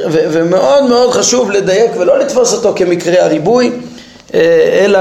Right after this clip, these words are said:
כמו שאנחנו, אה, נלמד, כן, בלי הגדרה, למורה זה לא אותו אחדות, ובפרק הבא הוא ילמד אותנו שפשוט צריך לשלול מאיתו את הריבוי, כי אין, אה, אחדות שאפשר לתפוס, אין פה משהו, דבר נוסף על המהות, ורק אם לא נגדיר,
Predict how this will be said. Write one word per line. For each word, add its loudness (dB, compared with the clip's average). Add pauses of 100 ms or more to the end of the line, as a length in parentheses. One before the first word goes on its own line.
(120)
כמו -2
שאנחנו, 0
אה, 2
נלמד, 0
כן, -2
בלי 2
הגדרה, 0 (380)
למורה 0
זה -2
לא 2
אותו 2
אחדות, -2
ובפרק 0
הבא 2
הוא 4
ילמד 0
אותנו -2
שפשוט -6
צריך -6
לשלול -2
מאיתו 0
את -2
הריבוי, -2
כי -2
אין, 0 (640)
אה, 4
אחדות -2
שאפשר 0
לתפוס, -2
אין 0
פה 0
משהו, -4
דבר 0
נוסף -4
על 0
המהות, 0
ורק -2
אם -2
לא 2
נגדיר, 0